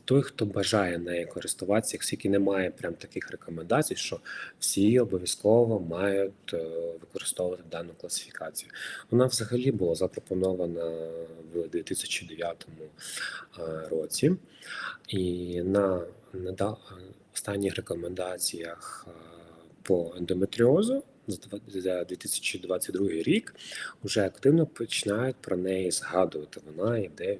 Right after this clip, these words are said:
більш в маси. І я думаю, що рано чи пізно, е, майже всі, е, лікарі-гінекологи, які займаються оперативним втручанням та непліддям,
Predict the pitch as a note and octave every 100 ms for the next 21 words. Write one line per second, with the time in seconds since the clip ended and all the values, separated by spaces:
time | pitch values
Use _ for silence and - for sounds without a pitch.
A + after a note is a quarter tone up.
0 | - F#2 - - D#2+ E2 D#2 - - _
1 | - - - - - _ - E2 D#2+ D#2+
2 | D#2+ D#2+ D#2+ F2+ F#2+ C3 C3 A2 G2 -
3 | - F#2 F2 E2+ E2 D#2+ E2+ F2+ - G2
4 | F#2+ E2 - - - B2+ E3+ D3+ C#3+ C3
5 | A2+ - G2 E2+ E2 E2 E2 E2 E2 E2
6 | - F#2 F#2 F2 - F2 - - F2 G#2
7 | - - - - - - - G2 F#2 F2+
8 | F2 E2+ F2 - F2 F#2 E2 F2 - D3+
9 | G3 F#3+ D#3 C#3 - G#2 G2 F#2 F2+ F2
10 | E2+ - F#2 F2 F#2 G#2 - F2 - F2+
11 | E2+ - - G2 F#2+ E2 E2+ D#2+ E2 -
12 | F#3 G3 F3+